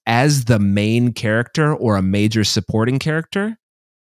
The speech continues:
And then he's in, like, ten posthumous novels that are written by other people with Tom Clancy's name. So to have this fucking psycho killer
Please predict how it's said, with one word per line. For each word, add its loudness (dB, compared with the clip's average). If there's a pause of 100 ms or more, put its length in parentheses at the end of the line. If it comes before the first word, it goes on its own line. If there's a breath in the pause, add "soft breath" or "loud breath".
(580)
And 4
then 4
he's 2
in, 2
like, -2
ten 0
posthumous -2
novels -2
that -2
are -2
written -4
by -2
other -4
people -4
with -6
Tom -4
Clancy's -4
name. -2 (480)
So 0
to 0
have -2
this 0 (140)
fucking 2
psycho 0 (100)
killer -2